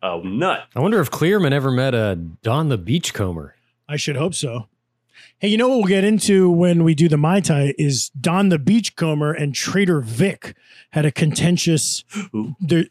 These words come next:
Speaker 3: people say that Trader Vic invented the Mai Tai and Don the Beachcomber says, "I," and so that'll, that's a tease to the listeners
Speaker 2: Nice.
Speaker 3: that we're gonna get into that.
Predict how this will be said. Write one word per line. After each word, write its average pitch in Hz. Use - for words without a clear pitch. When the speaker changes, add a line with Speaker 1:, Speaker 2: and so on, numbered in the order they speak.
Speaker 3:
people 190
say 180
that 151
Trader 156
Vic 139
invented 139
the 135
Mai 135
Tai 131
and 123
Don 147
the 120
Beachcomber 156
says, 113
"I," 160
and 135
so -
that'll, 254
that's 262
a 277
tease 165
to 156
the 139
listeners 135
Speaker 2:
Nice. 113
Speaker 3:
that 156
we're 160
gonna 170
get 143
into 160
that. 123